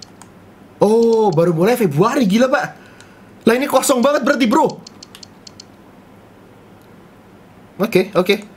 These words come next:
Bakal kosong banget ini. Februari main dua kali, Maret main empat kali, udah kelar. Terus April, gila, memang lowong banget jadwalnya ya.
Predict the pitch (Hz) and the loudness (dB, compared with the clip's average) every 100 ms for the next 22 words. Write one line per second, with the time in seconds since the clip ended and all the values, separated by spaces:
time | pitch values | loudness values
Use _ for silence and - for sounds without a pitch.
0 | - - - 147 170 170 170 180 269 254 | -20 -10 0 0 0 -2 -2 -2 -2 -2
1 | 254 180 156 165 226 170 139 135 135 156 | -2 0 0 0 0 0 0 0 0 0
2 | 185 143 170 156 147 - 131 127 185 202 | 0 0 -2 -2 -2 0 0 0 -2 -4
3 | - - - 220 240 247 233 - - - | -12 -20 -6 -2 0 0 -2 -6 -18 -20
4 | - - - 190 226 156 202 220 151 156 | -20 -20 -8 -4 -2 -2 0 -2 0 0
5 | 214 156 147 147 143 139 131 226 294 147 | 0 0 0 0 0 -2 0 0 -2 -2
6 | 202 269 113 | 0 0 -2